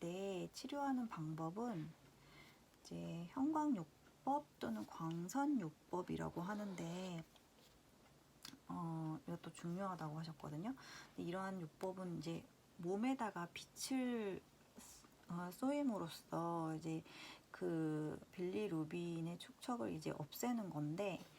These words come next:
이럴 때는 이제 온몸에다 빛을 쏘기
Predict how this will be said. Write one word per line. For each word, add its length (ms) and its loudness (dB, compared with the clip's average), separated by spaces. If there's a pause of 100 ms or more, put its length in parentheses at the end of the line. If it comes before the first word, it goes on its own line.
(400)
이럴 220 0
때는 520 0
이제 180 -2 (120)
온몸에다 640 0 (320)
빛을 360 -4
쏘기 320 -4